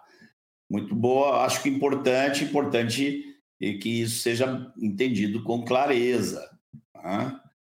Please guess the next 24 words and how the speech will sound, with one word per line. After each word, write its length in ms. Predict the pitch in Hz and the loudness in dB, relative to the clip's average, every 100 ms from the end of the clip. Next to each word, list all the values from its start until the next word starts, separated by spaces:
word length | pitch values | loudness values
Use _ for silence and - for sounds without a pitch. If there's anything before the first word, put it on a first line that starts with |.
| _ _ _ | _ _ _
Você, 960 | 90 90 107 113 113 113 113 117 107 - | -14 -4 -2 0 -2 0 2 2 0 -2
a 100 | 117 | -2
sua 300 | - - - | -2 0 -2
pergunta 540 | - 127 123 127 127 151 | 2 0 2 0 0 -2
está 220 | 151 127 | 0 0
baseada 540 | 120 131 117 117 117 | 2 2 2 2 2
na 140 | 139 147 | 2 0
sua 260 | 143 123 | 0 0
dúvida, 920 | 110 92 120 185 175 104 98 98 98 - _ _ _ _ _ _ - | 0 0 0 0 0 0 0 -2 -2 -8 _ _ _ _ _ _ -2
a, 300 | 101 98 113 | -2 0 -2
a 20 | |
sua 220 | - 135 | 0 0
dúvida 500 | 123 123 123 156 - | 0 -2 0 0 2
advém 520 | 143 143 135 110 120 127 | 0 0 -2 0 0 0
do 140 | 120 | -2
fato 640 | - 107 104 117 - 147 | -2 0 2 0 -2 -6
de 200 | 147 123 | -4 -6
que 440 | 120 117 120 - - | -4 -2 -2 -4 -8
em 160 | 117 127 | -4 -2
Efésios 840 | 131 - 113 139 147 98 90 - | -2 0 2 2 2 -2 -4 -10
quatro 760 | - 113 107 113 120 - 160 - _ _ | -8 0 2 2 0 -4 -8 -8 _ _
está 300 | 120 - 131 | -8 -2 -2
bem 580 | 123 107 101 143 180 202 | -2 -4 0 0 2 0
explicitado 1120 | - - - 104 - 98 98 101 95 98 85 | 0 -4 -6 -6 -6 -4 -2 0 0 -2 -6